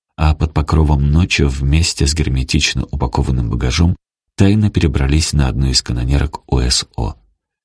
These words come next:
Корабль направился в сторону Франции. На крыше рубки смутно виднелась антенна "Эсфон". Капитан связался по "Эсфон" с берегом. Все было в порядке. Судно встало на якорь, закрепленный не на цепи, а на канате.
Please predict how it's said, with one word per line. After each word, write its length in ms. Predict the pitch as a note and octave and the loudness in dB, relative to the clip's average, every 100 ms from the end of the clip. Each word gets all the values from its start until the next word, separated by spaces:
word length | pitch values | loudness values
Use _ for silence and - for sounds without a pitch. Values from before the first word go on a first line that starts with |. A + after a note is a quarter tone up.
| _ - | _ -2
Корабль 400 | - F#2+ G#2+ G2+ | 2 4 4 4
направился 580 | G2 F#2 G2 F#2+ - E2+ | 4 2 2 2 0 0
в 60 | |
сторону 420 | - - F2 D#2+ D2+ | 0 0 2 4 2
Франции. 720 | - C#2 A#1 - - - - | 0 -2 -2 -4 -4 -8 -6
На 160 | C2+ D2 | 0 0
крыше 380 | - D2 C#2+ C#2 | 2 0 0 0
рубки 360 | E2 - - | 0 -2 -2
смутно 540 | D2+ - D2+ E2 - D#2+ | 0 2 0 0 0 0
виднелась 580 | C#2 B1 B1 A1 G1+ G1+ | 0 -2 -2 -2 -4 -4
антенна 520 | G#1+ - D2 C#2 - - | -4 0 0 0 -4 -10
"Эсфон". 600 | - A#1+ - - - - _ _ _ _ _ _ _ - | -6 -4 -4 -6 -10 -10 _ _ _ _ _ _ _ -2
Капитан 340 | F2+ F2 G#2 G2+ | 0 2 2 2
связался 600 | - F2 G2+ G2+ - E2 | 2 2 4 2 0 0
по 240 | F2+ - | 0 0
"Эсфон" 480 | - D#2+ - - E2+ | 0 0 0 0 2
с 100 | D2 | 2
берегом. 580 | C#2 C2+ A#1+ A#1+ A#1+ A#1+ - | 0 -2 -2 -4 -4 -6 -8
Все 220 | - - | -2 0
было 220 | C2+ C2 B1+ | 0 -2 -4
в 80 | |
порядке. 480 | - A#1 A1 - - - _ _ _ | -6 -6 -6 -10 -14 -16 _ _ _
Судно 400 | - G2+ F#2+ G2+ | 0 2 4 2
встало 480 | F#2+ - D#2+ D#2 D2+ | 2 0 2 4 4
на 100 | C#2+ | 2
якорь, 480 | C2 A#1+ A1 - F2 _ _ - | 0 -4 -6 -6 -8 _ _ -2
закрепленный 800 | D#2 E2 D#2 D#2+ E2+ F2 E2 D2 | 0 2 2 2 4 4 2 2
не 120 | D#2 | 2
на 160 | C#2+ | 2
цепи, 460 | C#2+ D2+ - G2 F2+ | 0 -2 0 0 0
а 220 | - C#2 | 0 0
на 140 | C2+ C2+ | 0 0
канате. 540 | C#2 D2+ C#2 - - | 2 2 2 -2 -8